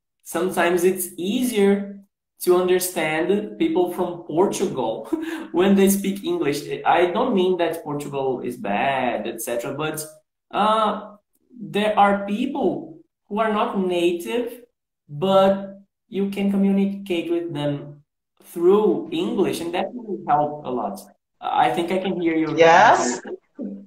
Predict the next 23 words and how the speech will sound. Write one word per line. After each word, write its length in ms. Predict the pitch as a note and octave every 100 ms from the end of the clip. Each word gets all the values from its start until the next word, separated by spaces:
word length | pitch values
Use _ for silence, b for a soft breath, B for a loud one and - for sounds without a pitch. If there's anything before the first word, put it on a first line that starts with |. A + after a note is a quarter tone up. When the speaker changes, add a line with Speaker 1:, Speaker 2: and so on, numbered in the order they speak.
| -
Speaker 2:
Yeah. 280 | D#3+ C#3 - -
Speaker 1:
So, 440 | B3 B3 - - - -
Lucas, 600 | G#3 D4 B3+ G3+ G3+ - - - - _ _ - _ _ _ B3
thank 180 | B3 B3
you 60 |
so 240 | - C4 A3+
much 240 | G#3 G3+
for 160 | G#3 G3
being 280 | G3 F#3+ E3+
here. 580 | D#3 D3 D3+ D#3+ - - -
If 140 | F#3
you 120 | A#3
want 320 | G#3+ G3+ G3+ G#3
to 240 | G3 F#3+
share 400 | - F#3+ E3+ E3
anything 480 | F3+ G#3 G#3 G#3+ F#3+
else, 240 | F3 F3
you 100 | G3+
have 200 | F#3+ F3+
a 100 | F3+
message 680 | C#3 C#3 E3+ - G3 - -
to 80 | -
say, 640 | - F3+ F3 F3 F3 F3